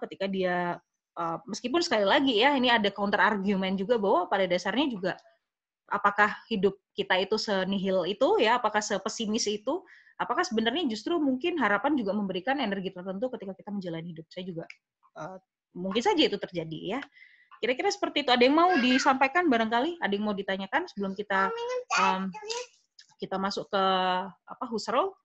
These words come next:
Yang ini agak lebih, yang ini sangat berbeda ya dengan Nietzsche, karena dia lebih banyak bicara soal bagaimana cara, ba-, bagaimana pada dasarnya kita itu, eh, me-, apa namanya, me-, me-,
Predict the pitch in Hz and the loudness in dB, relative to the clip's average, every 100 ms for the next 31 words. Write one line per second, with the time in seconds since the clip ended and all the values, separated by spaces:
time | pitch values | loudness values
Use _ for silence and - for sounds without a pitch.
0 | _ - 190 214 262 226 214 196 214 202 | _ -6 -2 2 4 4 2 2 0 -2
1 | 202 - _ _ - 208 233 285 269 226 | -6 -10 _ _ -4 0 0 0 0 0
2 | 214 190 202 156 208 214 196 196 190 190 | 2 2 4 4 2 -2 -4 -4 -6 -4
3 | 226 302 - - 196 254 269 - _ - | -2 -2 -4 -8 0 0 0 -8 _ -12
4 | 185 269 285 214 180 185 277 226 214 190 | 0 0 2 -2 -2 -4 -4 -6 -4 -4
5 | - 202 185 180 180 180 185 233 240 196 | -4 -2 -2 -2 -4 -4 -4 -4 -2 -2
6 | 190 180 - - 202 196 202 214 285 277 | -2 -2 -8 -4 -2 0 -2 0 0 -2
7 | 202 180 185 208 226 196 196 254 254 _ | -4 -4 -4 -6 -8 -10 -8 -8 -8 _
8 | _ _ - 175 175 175 175 185 175 175 | _ _ -6 -2 0 -2 -2 -4 -2 -2
9 | 175 175 - _ _ - 180 208 196 185 | -4 -6 -12 _ _ -14 -8 -8 -8 -8
10 | 220 285 - 190 180 180 180 180 196 202 | -8 -10 -8 -6 -4 -4 -6 -8 -4 -2
11 | 196 185 180 175 | -2 -2 -4 -8